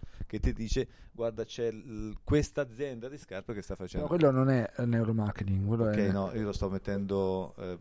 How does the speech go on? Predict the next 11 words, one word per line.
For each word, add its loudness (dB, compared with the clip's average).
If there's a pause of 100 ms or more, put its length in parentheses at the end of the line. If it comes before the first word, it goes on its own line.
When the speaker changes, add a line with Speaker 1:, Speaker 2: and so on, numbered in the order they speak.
(140)
Speaker 1:
per -2
assurdo -4
significa -6
questo, -2
cioè -6
io -2 (180)
ti, -4 (120)
ehm, -6
miglioro 4
la 0
comunicazione 0